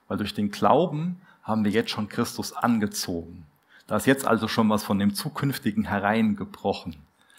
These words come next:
Allein durch den Glauben werden wir gerecht und bekommen seine Kleider, bekommen Christus, bekommen Jesus, den wir anziehen, also seine Gerechtigkeit.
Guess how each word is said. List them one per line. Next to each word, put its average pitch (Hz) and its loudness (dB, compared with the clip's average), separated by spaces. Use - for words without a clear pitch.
Allein 104 4
durch 135 0
den 101 -2
Glauben 113 2
werden 104 0
wir 92 -4
gerecht 113 -2
und 98 -8
bekommen 107 -8
seine 127 -6
Kleider, 101 0
bekommen 101 -2
Christus, - -4
bekommen 104 -4
Jesus, 110 -2
den 98 -4
wir 110 2
anziehen, 123 0
also 82 -4
seine 123 0
Gerechtigkeit. 90 -6